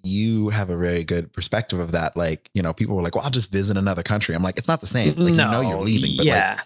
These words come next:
Speaker 1: you guys live there. And I think that was probably, was that, like, like, I guess, was it just immediately, like, once you moved there, you moved in, you're like, "Wow, this is, like,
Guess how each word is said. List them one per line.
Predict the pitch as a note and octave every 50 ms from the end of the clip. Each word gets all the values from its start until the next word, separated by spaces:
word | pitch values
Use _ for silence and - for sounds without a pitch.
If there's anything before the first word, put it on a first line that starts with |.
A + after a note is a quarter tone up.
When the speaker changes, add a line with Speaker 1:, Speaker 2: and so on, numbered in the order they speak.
| _
Speaker 1:
you | - B2
guys | D#3+ F3 A2+ E2+ D2 - _ _
live | - D#2+ E2 E2+ F2 F#2 G#2 A2 A2+ G#2 F2+
there. | D#2 D2+ C#2+ C#2 C#2 - - - _ _ _ _ _ _ _ _
And | - F#2+
I | F#2 F#2+
think | - G2+ G2 F#2 F2+ - - -
that | G2 F#2 - -
was | - G#2 F#2 F2+
probably, | _ - F#2+ F2+ E2+ E2+ F2 F2 E2 D#2+ D#2 D#2 D#2 D#2 D#2+ - _ _ _ _ _ _ _ -
was | G#2+ G#2 F2+ D#2+
that, | G2 F#2 F#2+ G#2 -
like, | G#2+ G2 E2+ - _ _ _ _ _ _ -
like, | G2+ F#2+ - -
I | G#2
guess, | G2+ A2 B2 A#2+ - - G2 A2 - _ _ _ _ _ _ _ _
was | - G#2 G2 B2
it | - -
just | C#3 B2 - - F2
immediately, | F2 E2+ E2+ F2 F2+ G2 G#2+ A2 A2+ - _ - G#2+ G#2+ G#2+ G#2 F#2+
like, | F#2 F2+ -
once | - F2 F2+ F2 -
you | G#2 F#2
moved | E2 E2 E2 E2
there, | F2 F#2+ F2+ F2
you | F2 E2+
moved | E2+ E2+ E2+ - -
in, | F2+ F2+ E2+
you're | E2+ E2+ D#2+
like, | C#2 C2 - -
"Wow, | - C#2 C#2 -
this | - - - -
is, | - - -
like, | - - D2 -